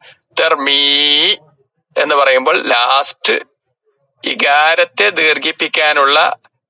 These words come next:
ഒരക്ഷരമുണ്ട്. അത് എഴുത്ത് ഭാഷയിൽ അതിന് യാ എന്ന് പറയും. അതിന് തൊട്ടു മുമ്പുള്ള മി എന്ന് പറയുന്ന അക്ഷരമാണ്. അതിന് കെസറാണ്, ഇകാരമാണ്. അപ്പോൾ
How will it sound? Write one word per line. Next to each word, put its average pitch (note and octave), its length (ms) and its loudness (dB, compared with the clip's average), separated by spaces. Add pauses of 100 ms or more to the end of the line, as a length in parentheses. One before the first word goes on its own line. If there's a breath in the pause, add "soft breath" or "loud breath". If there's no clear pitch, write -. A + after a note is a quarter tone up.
(100)
ഒരക്ഷരമുണ്ട്. D3 920 -2 (1080)
അത് D#3 160 -2
എഴുത്ത് D3 320 -2
ഭാഷയിൽ D#3 640 0
അതിന് C#3+ 340 0
യാ B2 280 0
എന്ന് D3+ 320 0
പറയും. B2+ 480 0 (160)
അതിന് C3 360 0
തൊട്ടു C#3+ 300 0
മുമ്പുള്ള D3+ 580 2
മി E3 480 -4 (200)
എന്ന് C#3 240 0
പറയുന്ന C#3 580 0 (400 soft breath)
അക്ഷരമാണ്. C3+ 880 0
അതിന് E3+ 260 0
കെസറാണ്, C3+ 560 0
ഇകാരമാണ്. B2+ 880 0 (680)
അപ്പോൾ G3 340 0